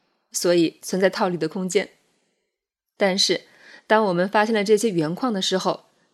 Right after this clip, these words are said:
知识中介就会被绕过。眼界开阔了以后，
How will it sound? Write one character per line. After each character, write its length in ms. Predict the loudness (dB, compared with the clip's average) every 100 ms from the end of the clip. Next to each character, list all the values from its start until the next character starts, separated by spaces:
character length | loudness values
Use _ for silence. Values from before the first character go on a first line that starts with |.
| -6
知 120 | -2
识 140 | 0
中 240 | 0 0 0
介 300 | 0 0 -2
就 80 | -4
会 100 | 0
被 140 | 0
绕 220 | 0 -4
过。 260 | -2 -4 -4 _ _ _ _ _ _ _ _ _ _ _ -2
眼 140 | 0
界 160 | 4 2
开 220 | 2 -2
阔 160 | 0 2
了 100 | 2
以 140 | 0
后， 300 | 0 0